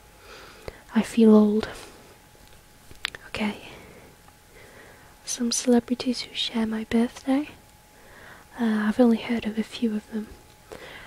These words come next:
Uh, Prince Harry, obviously I know him. Nine-, he was born in nineteen eighty-four. Tommy Lee Jones, who was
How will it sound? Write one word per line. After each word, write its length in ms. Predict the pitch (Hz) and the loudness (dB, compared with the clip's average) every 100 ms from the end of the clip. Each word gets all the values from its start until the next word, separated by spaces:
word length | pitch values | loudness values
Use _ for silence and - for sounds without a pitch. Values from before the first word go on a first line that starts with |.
| - - | -20 -6
Uh, 220 | 220 214 214 | -2 -2 -2
Prince 320 | - 269 - | 2 2 2
Harry, 420 | - 233 240 277 - - - - - - | 2 4 4 2 -4 -20 -20 -20 -6 -2
obviously 420 | 226 220 - 226 | 0 -2 2 4
I 120 | 214 | 4
know 200 | 214 - | 0 -6
him. 280 | - - - - - - - - - - - | -16 -16 -18 -20 -20 -20 -20 -20 -20 -20 -10
Nine-, 260 | 233 220 226 - | -2 0 0 0
he 100 | 247 | 0
was 120 | 220 | 0
born 240 | - 226 | 0 0
in 140 | 220 214 | 2 2
nineteen 420 | 220 226 - 240 | 0 -2 -4 -4
eighty-four. 420 | 285 - - 247 - - - - - - - - - - - - - - | -4 -2 2 2 0 -16 -20 -20 -20 -20 -20 -20 -20 -20 -20 -20 -16 -8
Tommy 480 | - 262 262 254 - | 2 4 6 4 2
Lee 220 | 240 226 226 | 4 4 4
Jones, 680 | - 233 254 277 - - - - | 0 -2 -2 -8 -8 -8 -8 -8
who 80 | 233 | -8
was 140 | 226 | -8